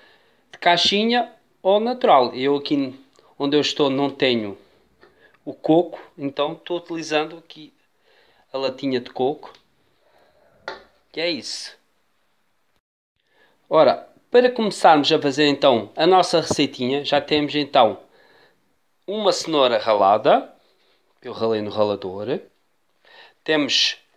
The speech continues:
uma maçã cortada em cubinhos, com casca, livre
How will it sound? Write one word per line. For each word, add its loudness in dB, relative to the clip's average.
uma 2
maçã 2
cortada 2
em 0
cubinhos, -2
com 0
casca, 2
livre 2